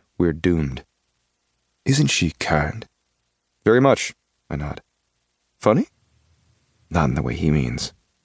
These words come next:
She's comical when she's not intending to be, and not for reasons either she or her father would like.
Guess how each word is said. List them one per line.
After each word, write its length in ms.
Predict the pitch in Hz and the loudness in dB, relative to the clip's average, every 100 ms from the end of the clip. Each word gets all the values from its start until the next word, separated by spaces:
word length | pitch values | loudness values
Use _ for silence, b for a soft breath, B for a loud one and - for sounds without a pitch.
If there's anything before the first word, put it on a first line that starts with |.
| - | -6
She's 220 | - 104 | 0 0
comical 460 | - - 160 113 76 | 0 2 2 2 0
when 120 | 78 | -2
she's 200 | - 82 | -2 -2
not 160 | 87 - | -2 -2
intending 480 | 90 - 107 78 | -4 -2 -2 -2
to 80 | 76 | -6
be, 260 | - 69 - | -6 -6 -4
and 140 | 92 95 | 0 2
not 200 | 110 - | 2 0
for 120 | 90 | -2
reasons 360 | 85 80 82 - | -2 0 -2 -2
either 220 | 82 80 | -2 0
she 300 | 80 - 95 | -2 0 0
or 220 | - 101 | 2 0
her 120 | 101 107 | 0 -2
father 360 | - 78 69 | 0 -2 -2
would 200 | 85 80 | -4 -2
like. 240 | 78 - | -2 -4